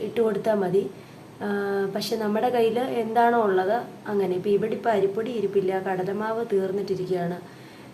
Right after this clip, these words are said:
ഇച്ചിരി റാഗിപ്പൊടി ഇരിപ്പുണ്ട്. അത് നല്ലതാണ് കേട്ടോ. എനിക്ക് നല്ല ഇതാണ് റാഗിപ്പൊടിയും, ആ,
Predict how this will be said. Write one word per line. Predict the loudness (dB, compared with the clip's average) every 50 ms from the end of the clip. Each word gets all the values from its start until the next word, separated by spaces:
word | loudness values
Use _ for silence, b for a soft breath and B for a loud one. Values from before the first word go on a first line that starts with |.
| B -4 -4
ഇച്ചിരി | -4 -4 -6 -4 -2 0 2 2 4
റാഗിപ്പൊടി | 4 4 4 2 0 -2 0 0 0 2 2 2
ഇരിപ്പുണ്ട്. | 0 0 0 -2 -2 -2 -2 0
അത് | 0 0 0 2 2
നല്ലതാണ് | 2 4 4 4 4 4 2 2 0
കേട്ടോ. | 0 0 2 4 4 4
എനിക്ക് | 2 0 -2 -4 -2 0 2 2 4 4 2
നല്ല | 4 6 6 6 6 6 4 2 2 2 2 2
ഇതാണ് | 2 2 2 2 2 2 2
റാഗിപ്പൊടിയും, | 2 2 2 2 2 2 2 2 4 4 2 2 0 -2 -4 B B B B B B B B -8 -4
ആ, | -2